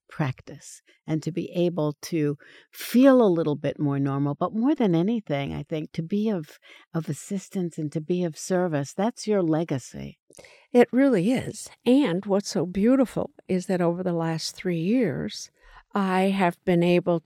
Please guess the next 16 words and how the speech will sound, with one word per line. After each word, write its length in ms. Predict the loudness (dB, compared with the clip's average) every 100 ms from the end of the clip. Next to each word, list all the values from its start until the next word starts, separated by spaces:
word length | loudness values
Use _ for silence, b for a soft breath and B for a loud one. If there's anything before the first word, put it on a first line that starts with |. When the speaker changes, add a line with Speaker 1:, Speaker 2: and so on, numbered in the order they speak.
| -2
Speaker 2:
to 400 | 2 4 4 0 b b b 2
increase 880 | 6 8 6 2 0 2 2 -2 -6
the 100 | -8
part 560 | -4 0 2 2 0 -2
of 220 | 0 0 0
my 240 | 2 0
practice 1200 | -2 -2 -2 -2 -4 _ -6 -4 -6 -12 -14 -20 b b b b
where 360 | 2 4 4 2 0
I 120 | 2
am 140 | 2
actually 500 | 4 2 0 -2 0
helping 340 | 0 -4 -6 -8
train 440 | 0 6 8 8
and 220 | 6 4 4
mentor 340 | 4 2 -2
coaches 720 | -2 -2 -2 -8 -12 -14 -16